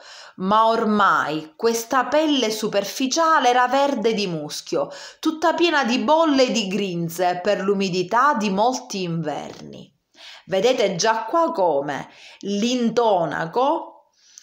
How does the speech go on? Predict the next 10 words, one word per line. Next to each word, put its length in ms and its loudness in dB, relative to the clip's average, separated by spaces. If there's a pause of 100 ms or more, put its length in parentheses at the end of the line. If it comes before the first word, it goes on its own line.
(200)
ehm, 1000 -2
del 600 0
muro 500 2
viene 420 0
paragonato 760 2
alla 460 4
pelle, 720 0
a 240 4
una 380 2
pelle 840 0